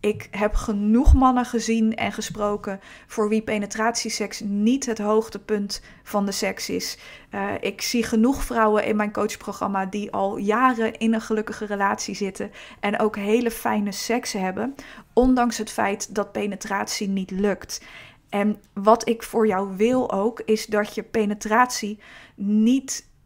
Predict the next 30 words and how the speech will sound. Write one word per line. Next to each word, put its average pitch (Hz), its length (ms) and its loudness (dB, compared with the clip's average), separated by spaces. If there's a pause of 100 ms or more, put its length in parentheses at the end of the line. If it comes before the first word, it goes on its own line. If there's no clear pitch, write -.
zo 208 260 0
groot 240 720 0 (160)
maakt. 190 640 -2 (320)
Haal 240 400 4
het 240 160 2
van 226 180 0
zijn 208 140 -6
voetstuk 233 580 -2
af 226 340 2
en 208 400 0
leg 214 340 2
het - 120 -2
op 226 200 -4
de 202 80 0
grond 226 600 2 (300)
naast 233 720 -2
alle 226 340 4
andere 240 460 2
seksuele 196 640 -4
handelingen. 190 560 -6
En 220 80 0
dat 233 120 0
betekent 226 380 -2
niet, 240 400 2
nogmaals, 220 420 -2
dat 220 140 -6
je 220 60 -6
het 220 120 -2
niet 220 140 -2
mag 208 180 -6